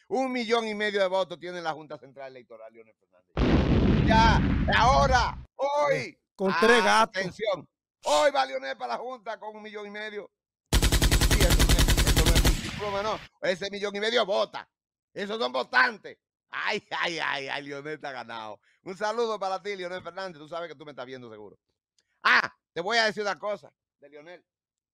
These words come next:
Speaker 1: El otro día me dice Leonel, "Oye, ese muchacho que es amigo tuyo, que se pelea mucho contigo, Joel." Digo, "Señor presidente, ¿cómo?"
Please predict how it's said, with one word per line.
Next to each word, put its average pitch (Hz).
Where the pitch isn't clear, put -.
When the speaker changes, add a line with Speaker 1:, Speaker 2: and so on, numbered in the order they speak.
Speaker 1:
El 110
otro 156
día 160
me 139
dice 135
Leonel, 123
"Oye, 180
ese 220
muchacho 147
que 110
es 117
amigo 143
tuyo, 139
que 120
se 127
pelea 175
mucho 170
contigo, 107
Joel." 120
Digo, 117
"Señor 120
presidente, 120
¿cómo?" 123